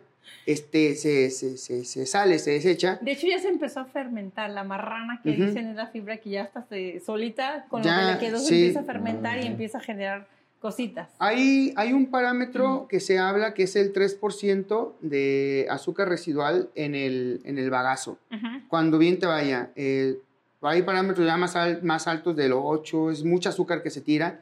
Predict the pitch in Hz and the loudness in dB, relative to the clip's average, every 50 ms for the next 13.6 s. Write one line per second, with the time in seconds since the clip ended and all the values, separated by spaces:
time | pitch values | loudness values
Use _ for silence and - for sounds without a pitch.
0 | _ _ _ 101 98 92 101 101 - 196 196 196 202 208 196 202 - - - 190 | _ _ _ -20 -18 -14 -12 -2 2 4 4 6 4 4 2 -2 -4 4 6 6
1 | 214 202 - 202 202 233 247 247 262 269 254 226 226 202 196 196 - 190 185 170 | 6 6 2 0 2 2 2 2 2 0 2 2 2 2 2 0 0 -2 -2 0
2 | - 196 202 196 196 180 165 156 143 147 160 160 151 151 165 170 175 202 233 240 | 0 2 2 2 2 2 2 0 0 2 2 2 2 2 2 2 2 2 2 2
3 | - 214 202 220 226 233 247 247 233 - - - - - 220 226 214 208 208 208 | 0 0 2 4 4 4 4 2 0 -2 -6 -10 -2 0 2 2 2 2 2 0
4 | 190 185 190 185 175 175 208 226 185 - 220 202 185 170 165 160 151 151 156 180 | 0 2 2 0 0 2 0 -2 0 0 2 2 4 4 4 4 2 2 2 2
5 | 202 202 196 - 175 175 175 165 165 170 175 214 220 247 247 208 202 185 - - | 0 0 0 2 2 4 4 6 4 4 4 2 0 -2 -2 0 -2 -2 2 2
6 | 175 165 156 156 - - _ _ _ _ - - 185 190 196 196 196 - - _ | 2 2 2 0 -6 -18 _ _ _ _ -4 0 2 2 2 2 -2 -8 -16 _
7 | _ 175 175 180 - 240 247 285 262 247 - 220 226 240 240 247 240 214 180 - | _ 0 0 2 2 0 0 0 -2 -2 -2 0 0 0 0 0 0 0 -2 -2
8 | - 220 214 180 165 131 - - _ _ _ _ _ _ _ _ _ _ _ _ | -2 0 0 2 0 0 -2 -6 _ _ _ _ _ _ _ _ _ _ _ _
9 | 175 156 190 202 214 - 262 294 277 285 - - _ 269 277 277 277 277 262 262 | -2 0 2 2 4 4 4 2 2 0 -4 -6 _ -2 0 0 0 0 0 -2
10 | - - - 247 240 - 240 226 220 214 - 165 - - _ 185 180 175 170 202 | -4 -6 -8 -8 -6 -2 -2 0 0 -2 -2 -6 -8 -4 _ 2 2 4 4 4
11 | 226 247 240 240 202 175 170 - 190 196 196 196 - 190 170 170 185 208 - - | 2 2 0 2 2 2 2 2 2 2 2 4 6 6 6 6 6 2 -2 -8
12 | _ _ _ _ _ _ _ _ _ _ _ _ _ _ _ _ _ _ _ _ | _ _ _ _ _ _ _ _ _ _ _ _ _ _ _ _ _ _ _ _
13 | - 190 190 190 226 226 240 240 233 240 - - | 2 2 4 2 2 2 2 0 -2 -4 -10 -16